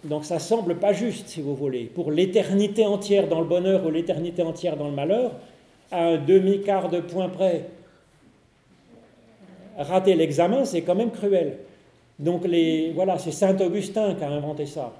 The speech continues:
hein, au quatrième, cinquième siècle. Il s'est dit, « Oui, mais enfin bon, il faut un peu quand même de progressivité et de douceur dans cette affaire. »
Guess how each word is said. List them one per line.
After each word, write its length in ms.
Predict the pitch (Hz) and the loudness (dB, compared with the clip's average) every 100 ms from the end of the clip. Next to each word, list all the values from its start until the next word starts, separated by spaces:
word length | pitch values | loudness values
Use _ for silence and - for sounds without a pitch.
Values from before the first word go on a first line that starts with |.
| - | -18
hein, 200 | 123 147 | -14 -10
au 40 | 135 | -8
quatrième, 520 | 143 147 151 135 143 | -10 -10 -10 -8 -8
cinquième 360 | 139 131 143 147 | -10 -10 -10 -6
siècle. 260 | 220 202 | -6 -6
Il 60 | 160 | -8
s'est 80 | 139 | -6
dit, « 100 | 147 | -6
Oui, 120 | 156 | -4
mais 80 | 131 | -6
enfin 200 | - 143 | -6 -6
bon, 140 | 151 | -4
il 60 | 143 | -6
faut 160 | 151 160 | -4 -4
un 100 | 147 | -4
peu 140 | 175 | -4
quand 120 | 170 | -2
même 120 | 160 | -2
de 80 | 147 | -2
progressivité 960 | 143 - 175 175 175 - 185 185 190 190 | -6 -4 -4 -2 -8 -6 -8 -8 -4 -2
et 40 | |
de 40 | 143 | -2
douceur 380 | 185 185 202 143 | -6 -2 -2 -2
dans 120 | 139 | -6
cette 200 | 165 156 | -6 -8
affaire. » 280 | 156 131 | -10 -12